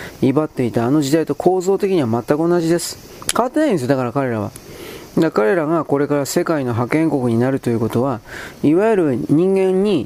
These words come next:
順番、番号を振って、で、番号の低いものは奴隷労働をさせる社会なんですよ。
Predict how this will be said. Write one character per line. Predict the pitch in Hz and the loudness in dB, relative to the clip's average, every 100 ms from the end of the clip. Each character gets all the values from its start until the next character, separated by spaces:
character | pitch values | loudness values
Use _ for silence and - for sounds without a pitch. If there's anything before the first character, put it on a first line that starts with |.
| 110 | 0
順 | 120 165 160 | 0 2 2
番、 | 170 156 - | 0 -2 0
番 | 135 151 170 | 0 2 2
号 | 202 | 0
を | |
振 | 131 | -2
っ | 127 | -6
て、 | - 139 123 101 - - - - | 0 0 0 -4 -12 -12 -12 -2
で、 | 156 170 | 0 2
番 | 143 147 170 | 0 0 0
号 | 220 233 | 0 0
の | 156 | -2
低 | - 190 | 0 0
い | 185 | 2
も | 143 | 2
の | 143 151 | 2 0
は | 120 | 0
奴 | 131 | 0
隷 | 135 175 | 2 2
労 | 196 247 208 | 2 2 2
働 | 143 | 0
を | |
さ | 120 127 | 0 -2
せ | - | 0
る | 135 | 0
社 | - 175 | 0 -2
会 | 156 | -2
な | 117 | -2
ん | 110 | -4
で | |
す | |
よ。 | - | -4